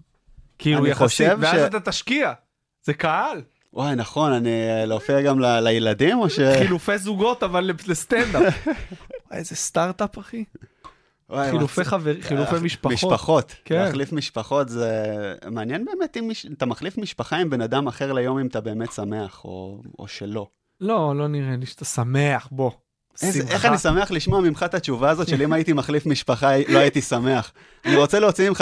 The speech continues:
Speaker 2: דברים חיוביים על המשפחה, אלדד.
Speaker 1: <laughs> אני אוהב את
Speaker 2: זה
Speaker 1: המשפחה שלי, אני לא אוהב את החיים שלי, זה
Speaker 2: אני
Speaker 1: הכל.
Speaker 2: יודע גם, אני מכיר כאילו,
Speaker 1: כן.
Speaker 2: אתה יודע, גם אני מכיר את לבנת, יש לך משפחה
Speaker 1: כן,
Speaker 2: מדהימה.
Speaker 1: לא, הם מדהימים, הם, שוב, אם, אם,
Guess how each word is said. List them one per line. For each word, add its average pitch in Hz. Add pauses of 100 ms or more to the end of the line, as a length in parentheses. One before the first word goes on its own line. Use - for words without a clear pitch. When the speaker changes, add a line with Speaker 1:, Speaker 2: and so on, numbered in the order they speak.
Speaker 2:
דברים 127
חיוביים 143
על 139
המשפחה, 147
אלדד. 123
Speaker 1:
<laughs> 190
אני 170
אוהב 180
את -
Speaker 2:
זה 370
Speaker 1:
המשפחה 160
שלי, 151
אני 143
לא 165
אוהב 202
את -
החיים 254
שלי, 147
זה 156
Speaker 2:
אני 139
Speaker 1:
הכל. 135
Speaker 2:
יודע 208
גם, 151
אני 131
מכיר 165
כאילו, 240
Speaker 1:
כן. 165
Speaker 2:
אתה 143
יודע, 156
גם 156
אני 131
מכיר 170
את 190
לבנת, 156
יש 175
לך -
משפחה 165
Speaker 1:
כן, -
Speaker 2:
מדהימה. -
Speaker 1:
לא, 453
הם 277
מדהימים, 185
הם, 151
שוב, 226
אם, 175
אם, 202